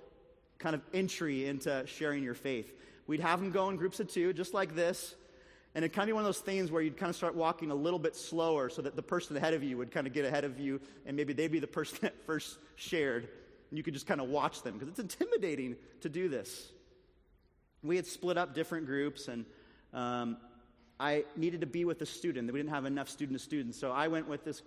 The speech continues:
guy named Jonathan. I've told this story before, but I just love telling it. And he's nervous, and he walks up to the first person he sees at Ocean Beach.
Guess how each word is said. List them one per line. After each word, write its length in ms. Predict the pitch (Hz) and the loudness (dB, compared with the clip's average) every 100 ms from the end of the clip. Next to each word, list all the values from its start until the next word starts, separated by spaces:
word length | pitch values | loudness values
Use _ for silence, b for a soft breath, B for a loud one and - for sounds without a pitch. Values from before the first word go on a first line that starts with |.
| - - | -20 -6
guy 160 | 147 143 | -2 0
named 220 | 147 143 | 0 -2
Jonathan. 560 | 131 123 120 131 127 131 B B | -2 -4 -6 -6 -8 -10 B B
I've 100 | B | B
told 220 | - 254 | 0 2
this 80 | 185 | 0
story 240 | - 156 | -2 -2
before, 380 | 135 143 135 131 | 0 -2 0 0
but 120 | 135 | 0
I 60 | 151 | -2
just 160 | 180 147 | -4 -2
love 240 | 143 135 | -2 0
telling 260 | 139 123 131 | -2 -2 -4
it. 140 | 139 - B B B B B B B B - | -6 -10 B B B B B B B B -6
And 160 | 165 | 0
he's 160 | 196 254 | 2 2
nervous, 480 | 214 220 233 233 - | 4 4 6 4 2
and 80 | 202 | 0
he 80 | |
walks 380 | 190 214 220 - | 2 2 2 2
up 180 | 214 208 | 0 2
to 60 | - | 0
the 100 | 190 | 0
first 360 | - 285 311 | 2 2 2
person 340 | - 262 - 240 | 2 2 2 2
he 120 | 202 | 0
sees 580 | - 240 233 214 156 131 | 0 0 2 4 2 2
at 220 | 170 165 | 0 2
Ocean 380 | 190 196 - 196 | 4 2 2 -2
Beach. 540 | 160 165 127 - - | 2 0 0 -6 -8